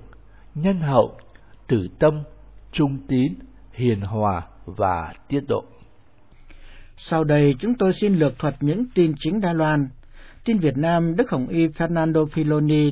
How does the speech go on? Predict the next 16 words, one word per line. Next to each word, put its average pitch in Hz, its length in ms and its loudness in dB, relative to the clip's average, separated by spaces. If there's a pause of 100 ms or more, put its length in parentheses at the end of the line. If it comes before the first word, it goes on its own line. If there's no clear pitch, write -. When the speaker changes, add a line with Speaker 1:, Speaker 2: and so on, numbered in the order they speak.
Speaker 2:
Tổng 117 260 -4
trưởng 120 320 -4
Bộ 131 200 -8
Truyền 117 260 -4
giáo, 143 380 -4 (300)
đến 254 200 2
Việt 143 220 -2
Nam 165 320 0
từ 139 160 -4
chiều 127 240 -2
hôm 170 260 -4
qua 160 260 2
mười 127 260 -2
chín 156 260 -4
tháng 220 180 -4
Giêng 165 380 -2